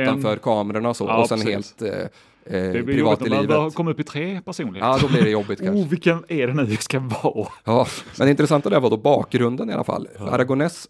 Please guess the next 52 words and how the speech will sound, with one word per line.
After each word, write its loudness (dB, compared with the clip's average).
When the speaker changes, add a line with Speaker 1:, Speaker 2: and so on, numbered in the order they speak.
Speaker 1:
hade -2
då 0
en -2
historia -4
att -8
han -4
hade -4
slagits -4
mot -10
en -8
del -4
depressioner -8
i -10
sitt -10
liv -6
Speaker 2:
Mm. -12
Speaker 1:
och -2
fått -4
avsluta 0
en -6
del -4
tränaruppdrag. -8
Det -8
här -8
är -8
väl, -10
eh, -8
åttiotal, -10
eh, -12
tidigt -10
nittiotal -10
kanske, -12
på -6
grund -4
av -6
att -10
han -6
var -6
deprimerad -6
helt -12
enkelt. -18
Och -6
under 0
en -4
av -2
de -4
här, -6
ett -2
av 2
de 0
här 0
uppehållen -2